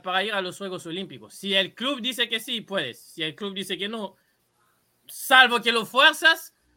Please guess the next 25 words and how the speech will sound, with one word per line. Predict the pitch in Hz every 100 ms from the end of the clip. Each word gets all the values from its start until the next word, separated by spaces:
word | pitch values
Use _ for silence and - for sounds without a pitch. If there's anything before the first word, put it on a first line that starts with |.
| _ _
si | - -
no, | 202
nuevamente | 220 202 208 220 190
no | 190
sales. | 196 170 110 -
O | 143
sea, | 143 135 - _ _ -
Garnacho | 156 208 233 262 262
lo | 233 214
va | 233
a |
tener | 226 208 214
complicado, | 208 185 175 202 202 190 -
no | 202 226
solo | 226 240 214
porque | 175 180 185
está | 165
en | 202
el | 180 160
United, | 175 190
sino | 185 202
que | 190
porque | 170 160
también | 143 160 190 190
vuelve, | 151 214 226 180 160 170